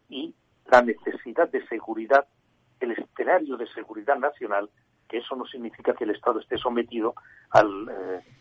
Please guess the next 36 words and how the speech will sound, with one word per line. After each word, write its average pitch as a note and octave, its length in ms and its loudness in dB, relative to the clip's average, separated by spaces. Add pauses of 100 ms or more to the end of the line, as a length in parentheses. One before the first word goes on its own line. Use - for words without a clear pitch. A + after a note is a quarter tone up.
(320)
al, G#2 540 6
al G#2 240 2
libre C3 300 2
albedrío A2 560 -2
de B2+ 60 -4
lo G#2+ 100 -6
que - 120 -20
quiera A#2 260 -2
hacer A2+ 280 -4 (360)
los A#2 120 -2
servicios G#2 440 -10
de G2 80 -10
inteligencia. A#2 720 -8 (420)
Pero, - 220 -2
francamente, B2 600 -2
a G#2 40 6
mí A#2 160 -6
este - 180 -6
país, A2+ 340 -2
en A2 100 -6
ocasiones, A#2 600 -4 (400)
sobre G#2+ 300 -2
todo C3+ 180 4
la A2 180 4
superestructura - 840 2
política, G#2+ 680 -4 (400)
no D3 120 8
la, A2 160 6 (120)
no C3 180 -2
la, - 140 -6
no C#3 140 2
la G#2+ 100 -2
sociedad, A2 500 -4 (540)
sino G#2+ 240 -8
nuestros G#2+ 460 -8 (120)
políticos. B2 600 -2